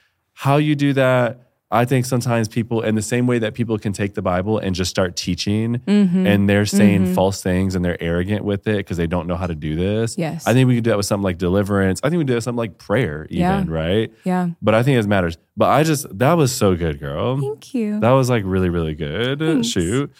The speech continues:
Speaker 1: Um, let, let me ask, we have just a couple more questions real quick. Okay.
Speaker 2: Mm-hmm.
Speaker 1: Let, let me ask you one more.
Speaker 2: Okay.
Speaker 1: Um,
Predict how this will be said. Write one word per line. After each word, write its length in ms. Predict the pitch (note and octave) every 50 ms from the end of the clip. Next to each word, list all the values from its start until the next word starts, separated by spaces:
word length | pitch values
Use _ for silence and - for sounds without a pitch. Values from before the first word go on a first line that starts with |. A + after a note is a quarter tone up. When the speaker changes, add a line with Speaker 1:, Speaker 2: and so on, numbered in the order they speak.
| - - - - - _ _
Speaker 1:
Um, 560 | - B2 B2+ C3 B2+ A#2 G2 F#2 F#2+ A2 A#2+ B2 - - -
let, 180 | C3 D3+ -
let 100 | D3+ D3
me 100 | D#3 E3 E3
ask, 160 | D3 C3+ -
we 80 | C#3 D3
have 100 | C#3+ C#3
just 140 | C#3+ C#3
a 40 | A#2+
couple 180 | A#2 - D3 D3
more 100 | C#3+ B2+
questions 300 | B2+ - F#2+ F#2+ F2 E2
real 100 | - -
quick. 180 | - D2+ C#2 - -
Okay. 240 | F#2 G#2+ G2+ G2
Speaker 2:
Mm-hmm. 120 | F#2+ G2 -
Speaker 1:
Let, 140 | - G2+ G#2
let 120 | A#2+ B2+
me 60 | C3+
ask 160 | C#3 C3 B2+ -
you 80 | B2
one 140 | A2+ A2+ G#2+
more. 460 | G#2 G2 F#2+ E2+ D#2+ D#2+ F2+ G#2 A#2+ E3
Speaker 2:
Okay. 280 | - - E3+ D#3+ F3 E3+
Speaker 1:
Um, 600 | - A#2 A#2+ A#2 A2 G2 F#2 F2 F#2 A2 A#2+ C3